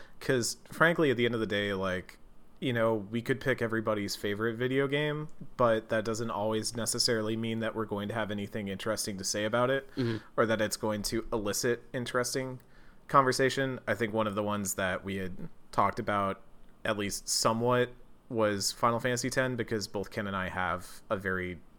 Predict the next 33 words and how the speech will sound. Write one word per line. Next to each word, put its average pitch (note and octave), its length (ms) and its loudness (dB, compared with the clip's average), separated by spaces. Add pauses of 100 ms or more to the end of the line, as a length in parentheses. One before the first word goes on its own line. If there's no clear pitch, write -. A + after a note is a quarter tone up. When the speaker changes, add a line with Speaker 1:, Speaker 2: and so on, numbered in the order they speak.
Speaker 1:
large F#2+ 220 0
attachment G#2 480 -4
to A2+ 80 -6
Final A#2+ 160 0
Fantasy A#2 240 -4
ten. A2+ 140 -2
I G2 40 0
mean, F#2 100 -4
Ken F#2+ 280 -6
literally F#2 300 -4
has F#2+ 180 -4
it F#2+ 100 -8
tattooed F#2 400 -4
on F2+ 100 -6
his E2+ 100 -8
body. G#2 380 -4 (240)
Speaker 2:
Mm. C3+ 180 -6 (100)
Speaker 1:
<laughs> D#3+ 520 4 (520)
But, A#2 40 2
um, G#2 540 2 (880)
also, A#2+ 520 4
I'm A#2 180 2
not G#2+ 220 2
sure G2+ 720 2 (640)
if A2 360 0
an A2 100 0
entire G#2 560 2
season A2+ 600 -2
of A#2 220 -2
that A#2 200 4
game C3+ 440 -2 (120)
would B2 220 0
be B2 400 2